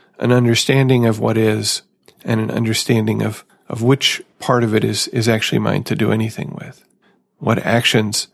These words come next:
I can take that will, that will be relevant and meaningful and will address the part of it that's mine. And if no part of it is mine, then there is no action to take. So rather than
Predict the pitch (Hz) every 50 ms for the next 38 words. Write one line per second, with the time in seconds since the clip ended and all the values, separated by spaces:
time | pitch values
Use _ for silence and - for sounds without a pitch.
0 | _ _ _ _ - - 123 123 - - 117 113 - 127 110 107 - - - -
1 | - - - - - - - - 170 208 _ - 147 127 117 - 123 123 - 147
2 | - 123 120 113 113 131 - _ _ _ _ _ _ _ _ - 127 143 165 165
3 | 147 127 123 110 - - 117 110 110 117 120 117 113 113 110 - - 113 107 -
4 | - - - 110 110 107 107 107 110 120 - 117 - - 113 113 - - - -
5 | - _ _ _ _ _ _ _ _ _ _ _ - 107 - 135 131 131 131 113
6 | 113 - - - 110 107 - - 139 147 160 139 110 110 110 117 117 - - 143
7 | 170 175 - - 170 175 170 156 156 147 139 123 123 - 143 170 165 139 120 113
8 | 107 101 117 113 113 113 110 110 - - - 123 120 135 139 127 123 127 131 127
9 | 120 123 127 - - 117 110 110 - - - 117 104 92 - - - _ _ _
10 | _ _ _ - _ _ _ _ - - 117 113 117 120 123 127 123 120 117 113
11 | 117 117 110 104 117